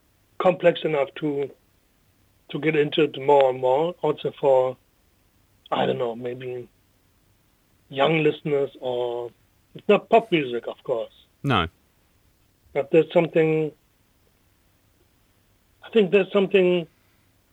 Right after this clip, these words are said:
Speaker 1: attractive happening. What do you think?
Speaker 2: I think I, I, well, I,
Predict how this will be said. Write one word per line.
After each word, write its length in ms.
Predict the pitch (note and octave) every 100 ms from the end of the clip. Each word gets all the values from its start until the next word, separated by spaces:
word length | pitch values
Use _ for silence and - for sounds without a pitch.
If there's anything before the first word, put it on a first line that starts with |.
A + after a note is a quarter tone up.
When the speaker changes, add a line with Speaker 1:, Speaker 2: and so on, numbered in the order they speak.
| -
Speaker 1:
attractive 440 | - G#3+ - E3
happening. 420 | C3+ C#3 - A2 - _ _ _ _ _ _ _ _ _
What 140 | D#3+
do 100 | D3
you 220 | F3 G3 F#3
think? 340 | - A#2 A2 _ _ _ _ _ _ _ _ _ _ _ - - - - - - _ _ -
Speaker 2:
I 120 | D4
think 200 | F#4+ C4+
I, 120 | - G3
I, 220 | G#3 A#3
well, 140 | G3+ A3
I, 160 | A#3